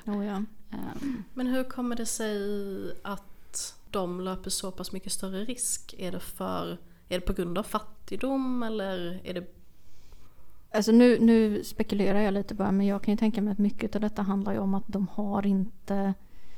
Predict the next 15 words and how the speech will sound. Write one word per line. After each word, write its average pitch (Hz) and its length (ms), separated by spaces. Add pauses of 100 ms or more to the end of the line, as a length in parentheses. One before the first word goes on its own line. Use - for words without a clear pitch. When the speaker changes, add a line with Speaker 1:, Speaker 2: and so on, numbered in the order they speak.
(340)
Speaker 1:
samma 190 380
möjligheter 196 1000
att, - 680
eh, 185 600 (380)
vad 233 220
heter 190 260
det, 190 180 (380)
förbereda 214 540
sig 180 320 (480)
för - 300 (380)
olika 226 280
typer - 380
av 190 140 (160)
miljörelaterade, 196 880 (420)
eh, 220 440